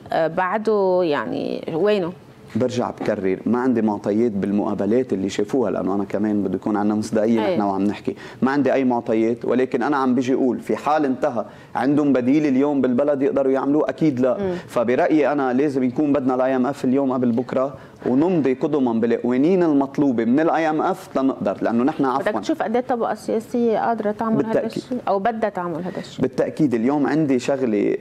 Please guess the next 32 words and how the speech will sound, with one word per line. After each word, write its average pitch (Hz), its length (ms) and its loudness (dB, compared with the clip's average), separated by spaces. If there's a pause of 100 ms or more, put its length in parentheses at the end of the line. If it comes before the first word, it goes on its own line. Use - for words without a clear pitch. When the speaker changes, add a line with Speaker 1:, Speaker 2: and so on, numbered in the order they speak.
(140)
Speaker 2:
آه، 107 80 0
في 123 360 2
نعمل 117 400 0
شيء 135 140 0
بسموه 120 380 0
ست-، - 340 -6
آه، 101 160 0
staff - 360 -4
level 110 340 0
agreement، 95 440 -2
اس - 140 -6
ال 98 180 -2
اي، 85 220 -2 (420)
اللي 110 100 2
هو 131 160 2
مثل 123 220 0
إعلان 110 380 0
نوايا 110 420 2
المضوا 110 360 0
بين 104 220 0
الطرفين. 98 560 -2
اليوم 139 220 2
بدك 120 220 0
تمضي 143 360 2
الاتفاقية، 151 880 0 (100)
في 202 200 2
قوانين 175 440 2
مطلوبة، 147 520 0
هيدي 160 180 2
القوانين 143 520 2
اليوم 135 460 0 (520)
نطلب 131 380 0